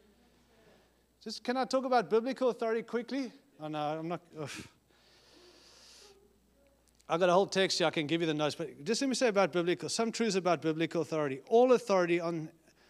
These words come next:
on the human level is delegated authority. Okay, so this authority we carry, where Paul writes, or in Titus, where it says, uh, um, in v-, v-, Titus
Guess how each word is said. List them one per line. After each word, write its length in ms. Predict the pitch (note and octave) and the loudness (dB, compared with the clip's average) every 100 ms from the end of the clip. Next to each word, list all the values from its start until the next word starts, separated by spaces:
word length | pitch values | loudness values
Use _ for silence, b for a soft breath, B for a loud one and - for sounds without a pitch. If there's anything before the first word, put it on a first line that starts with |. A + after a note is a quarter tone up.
| b | b
on 100 | D#3 | -4
the 140 | F3+ D#3 | -2 -2
human 360 | B2 G#3+ G3+ D#3+ | 0 0 2 2
level 260 | D#3 D#3 | 2 0
is 140 | D#3 A#2 | -4 -6
delegated 640 | D3+ D3+ C#3+ C#3+ C3 B2 | -4 -2 -2 -4 -4 -8
authority. 380 | A#2 - A#2+ A#2 _ _ _ _ _ _ _ _ _ _ _ _ _ - | -12 -18 -20 -20 _ _ _ _ _ _ _ _ _ _ _ _ _ -8
Okay, 160 | F3 | -6
so 180 | G3+ F#3 | -4 -2
this 300 | E3 A#3 - - - - | 0 0 -2 -12 -14 -6
authority 540 | F3 - G3 A3 G#3+ | -6 0 2 2 2
we 180 | E3 G3 | 0 -2
carry, 420 | - F3+ F#3+ A#3 | 0 2 4 2
where 160 | D3+ D3+ | 2 0
Paul 320 | - E3 F3 | -2 0 4
writes, 500 | F3 D#3+ - - - B B B E3 | 4 4 -4 -6 -10 B B B 2
or 180 | F#3 | 4
in 140 | F3+ E3+ | 4 4
Titus, 500 | F3 F3+ F#3+ - - | 6 6 6 0 0
where 140 | E3 | 0
it 60 | D#3 | 2
says, 520 | E3+ D#3+ - - - b b b b | 2 2 0 -6 -8 b b b b
uh, 220 | D3 D3 D3 | -2 0 2
um, 320 | D3+ C#3+ B2+ - b b b _ | 0 -2 -6 -12 b b b _
in 120 | C#3+ C#3 | -8 0
v-, 200 | F3 C3+ | 2 2
v-, 180 | F3 | 0
Titus 600 | - E3+ F3+ D#3+ - - | 2 4 6 4 0 -2